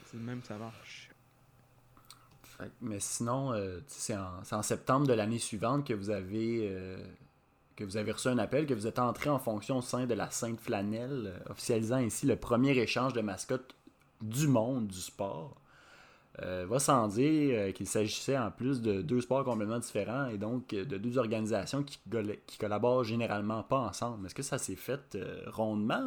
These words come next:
Speaker 2: ou ça a été compliqué, là ?
Speaker 1: Euh, de l'organisation ?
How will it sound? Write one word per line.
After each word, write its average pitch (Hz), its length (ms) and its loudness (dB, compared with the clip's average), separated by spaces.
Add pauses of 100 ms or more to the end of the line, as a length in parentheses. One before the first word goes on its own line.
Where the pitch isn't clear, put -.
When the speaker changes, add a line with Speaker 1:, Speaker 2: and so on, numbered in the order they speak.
Speaker 2:
ou 117 100 -4
ça - 120 -6
a - 20 -2
été - 180 -6
compliqué, 104 680 -6
là ? - 80 -14 (2000)
Speaker 1:
Euh, 151 100 2
de 147 120 4
l'organisation ? 196 720 4